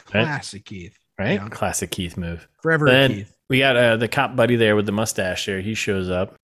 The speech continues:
Speaker 1: and he
Speaker 2: Yep.
Speaker 1: picks him up and he's like, "Hey, man, you ain't driving.
Speaker 2: Nice, sexy mustache.
Speaker 1: You ain't got the time to drive."
Speaker 2: <laughs>
Speaker 1: And then, <laughs> I don't know what that means. Uh,
Speaker 2: No one
Speaker 1: and then,
Speaker 2: knows.
Speaker 1: <laughs> yeah, and then they're, they're in the, they're in the, you know, the car driving, whatever, and Keith's in
Speaker 2: Mm-hmm.
Speaker 1: the passenger seat,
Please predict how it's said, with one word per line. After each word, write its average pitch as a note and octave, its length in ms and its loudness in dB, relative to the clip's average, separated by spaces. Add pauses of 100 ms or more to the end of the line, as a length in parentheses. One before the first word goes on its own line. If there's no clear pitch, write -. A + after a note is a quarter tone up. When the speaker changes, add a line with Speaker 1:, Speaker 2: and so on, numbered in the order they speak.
(160)
Speaker 1:
and F#2+ 100 -6
he F2 60 -6
Speaker 2:
Yep. A2+ 120 -6
Speaker 1:
picks - 160 -6
him G2+ 120 2
up G2+ 160 0
and G2 100 -2
he's F2+ 140 -4
like, F2 100 -2
"Hey, A2+ 160 2
man, G#2+ 240 0
you C3 80 2
ain't A2+ 220 0
driving. G2+ 400 -2 (140)
Speaker 2:
Nice, A#2 200 -8
sexy - 340 -10
mustache. A2 840 -10
Speaker 1:
You B2 100 2
ain't A2+ 140 4
got G2 160 -2
the G2 60 -12
time G#2+ 320 0
to F#2+ 40 -2
drive." F#2 480 -2 (600)
Speaker 2:
<laughs> - 460 -10
Speaker 1:
And B2 160 2
then, G2+ 120 4
<laughs> - 480 -4
I - 40 -10
don't G2 80 -4
know F#2 80 -4
what F2 80 -6
that F#2 100 -6
means. F2 180 -10 (540)
Uh, G2 460 0
Speaker 2:
No D3 60 0
one C3+ 80 -2
Speaker 1:
and C#3 100 2
then, D3+ 100 4
Speaker 2:
knows. - 220 -10
Speaker 1:
<laughs> D3 300 0
yeah, G#2+ 160 2
and A#2 160 2
then C#3 100 6
they're, D3 280 6
they're B2+ 200 2
in A#2+ 140 2
the, G#2+ 340 0
they're A#2 100 -4
in A2 80 -4
the, G2+ 120 -4 (120)
you A#2 80 -4
know, G2 140 -2
the G2 80 -4
car G2 240 0
driving, F#2 300 0
whatever, F2+ 440 -4 (200)
and F#2 140 -10
Keith's G#2 300 -4
in F#2 60 -4
Speaker 2:
Mm-hmm. F2 60 -6
Speaker 1:
the E2 60 -8
passenger E2+ 460 -8
seat, F2 380 -8